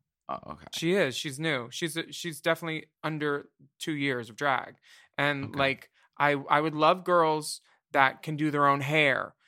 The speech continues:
Speaker 2: that can make their own
Speaker 1: Mm.
Speaker 2: outfits. Like,
Speaker 1: Mm.
Speaker 2: a lot of these girls now, and I've seen a lot of, a lot of the posts and everything,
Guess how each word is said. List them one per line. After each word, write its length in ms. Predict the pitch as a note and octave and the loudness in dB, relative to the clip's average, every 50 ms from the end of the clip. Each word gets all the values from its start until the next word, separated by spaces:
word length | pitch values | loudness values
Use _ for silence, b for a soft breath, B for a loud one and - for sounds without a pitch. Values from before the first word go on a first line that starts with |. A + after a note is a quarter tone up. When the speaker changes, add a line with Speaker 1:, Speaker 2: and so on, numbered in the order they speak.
| _ - | _ 2
Speaker 2:
that 140 | - C#3+ - | 2 2 2
can 120 | - D3+ | 2 -4
make 180 | D3+ C#3+ C#3 - | -2 -2 -2 -2
their 120 | - C#3+ | 0 2
own 100 | C#3 C#3 | 2 4
Speaker 1:
Mm. 40 | C#3 | 6
Speaker 2:
outfits. 760 | C#3+ C#3+ D3+ E3 E3+ D#2+ - - C2 - - - - - - _ _ _ _ _ _ - | 6 6 6 4 2 -6 -10 -10 -10 -12 -14 -14 -16 -16 -18 _ _ _ _ _ _ -4
Like, 260 | C#3 D3+ D3+ D#3 - - - - _ _ _ _ _ - | 2 4 4 4 2 -4 -16 -16 _ _ _ _ _ -8
Speaker 1:
Mm. 40 | C#3+ D3+ | 0 4
Speaker 2:
a 100 | E3+ E3 | 6 8
lot 260 | E3+ D3+ D3+ F3+ F#3+ | 10 10 10 10 8
of 80 | G#3+ G3 | 6 2
these 180 | G#3 G#3+ G#3 F#3 | 0 -2 -2 -2
girls 360 | - F#3+ G#3+ A3+ B3 A#3 - | 0 2 4 4 4 2 0
now, 420 | G#3+ G3 F#3+ F#3+ F#3+ F#3+ - - _ | -2 0 2 2 2 2 0 -2 _
and 160 | - F3 F3 F3 | -6 -4 -2 -2
I've 140 | F3 D#3+ | -4 -4
seen 480 | D#3 - - F#3+ F#3 F#3 F#3 F3+ E3+ - _ _ _ _ _ _ _ - | -6 -6 -4 -4 -4 -2 -4 -6 -8 -10 _ _ _ _ _ _ _ 0
a 60 | D#3 | 4
lot 220 | D#3+ D#3+ D#3 D#3+ F3 | 8 8 8 8 8
of, 200 | F3 E3 D#3 - _ _ _ - | 4 0 -4 -16 _ _ _ -2
a 80 | - D#3 | 0 4
lot 220 | E3 D#3 D#3 D#3+ | 6 8 8 8
of 220 | E3+ E3+ D#3 D3+ D3 | 8 4 -2 -4 -4
the 100 | D#3+ D3+ | -4 -4
posts 400 | D#3 - G#3+ A#3 C4 - - - | 0 2 0 2 0 0 -6 -4
and 80 | E3+ D3+ | -2 -2
everything, 540 | C#3+ C#3 D3 C#3 - C#3 C3+ C3+ C#3 D#3 | -2 -2 -4 -6 -4 -6 -6 -6 -6 -10